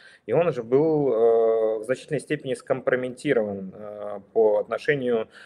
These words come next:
э, к, скажем так, его нейтральному статусу инвестиционного банкира или,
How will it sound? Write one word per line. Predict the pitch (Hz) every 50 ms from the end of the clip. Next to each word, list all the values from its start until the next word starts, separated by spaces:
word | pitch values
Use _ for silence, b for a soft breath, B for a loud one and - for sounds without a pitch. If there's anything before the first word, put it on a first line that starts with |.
| B B B B
э, | - 104 104 104 104 104 104 104 104
к, | - - - 117 110 107 104 104 107 104 101 104 101 101 101 101 101 104
скажем | - - - 117 113 110
так, | - 113 101 - -
его | 110 113 113 135 127
нейтральному | 123 120 120 131 131 127 120 117 113 113
статусу | - - 143 139 131 - - - - 120 113 110
инвестиционного | 104 104 113 104 101 - - 131 120 110 107 107 107
банкира | 101 - 120 123 127 _ - 190 202 185 160 127
или, | 110 - - 123 131 123 123 117 113